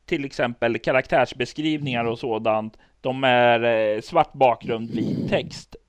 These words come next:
Dels för att jag har inte många illustrationer.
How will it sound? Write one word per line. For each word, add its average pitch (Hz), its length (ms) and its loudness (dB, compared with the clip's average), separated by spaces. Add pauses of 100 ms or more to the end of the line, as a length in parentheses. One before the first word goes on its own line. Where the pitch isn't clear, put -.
(220)
Dels 156 560 -2
för 120 220 -2
att 117 340 0 (340)
jag 123 140 -2
har 151 80 0
inte 143 140 -6
många 123 300 -4
illustrationer. 117 1080 -6